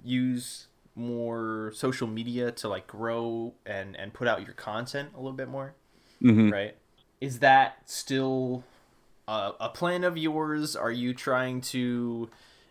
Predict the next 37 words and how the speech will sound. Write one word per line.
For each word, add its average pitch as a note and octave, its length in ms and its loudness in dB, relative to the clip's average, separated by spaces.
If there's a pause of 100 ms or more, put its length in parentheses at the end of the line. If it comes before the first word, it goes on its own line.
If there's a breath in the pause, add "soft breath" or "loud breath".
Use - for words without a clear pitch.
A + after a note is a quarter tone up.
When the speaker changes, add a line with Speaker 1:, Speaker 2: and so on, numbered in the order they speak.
Speaker 1:
get A#2+ 140 2
on A2+ 120 0
the G#2+ 100 -4
TikTok E3+ 640 4
trend? D#3 600 0
Or A#2 80 0
are A#2+ 40 0
you B2 100 0
trying B2 360 4
to - 80 6 (100)
do C3 80 8
that A#2 240 6
Speaker 2:
<laughs> A#2+ 160 4
Speaker 1:
more A2+ 180 2
on A2 140 -2
Twitter? D3 540 2
Like, A#2 180 -4
what A#2 240 0
is A2+ 160 -6
the, G2+ 480 -2
what G#2 80 -10
is G2+ 100 -10
the - 80 -14
plan? - 360 -14 (280)
Speaker 2:
So E3 460 12
yes D#3+ 380 8
and F3 80 6
yes, C3+ 380 10
on C3 200 8
top C3 320 6
of, B2 540 6
uh, A2+ 400 10
Instagram B2+ 500 4
as A2 100 0
well. G2+ 320 2 (120)
S-, - 260 -10
um, G#2 440 4